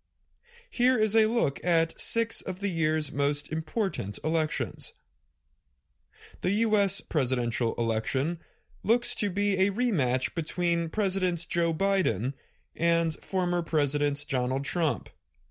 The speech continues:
The two frontrunners have very different opinions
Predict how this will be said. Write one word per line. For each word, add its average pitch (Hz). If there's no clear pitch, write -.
The 123
two 147
frontrunners 156
have 170
very 196
different 180
opinions 147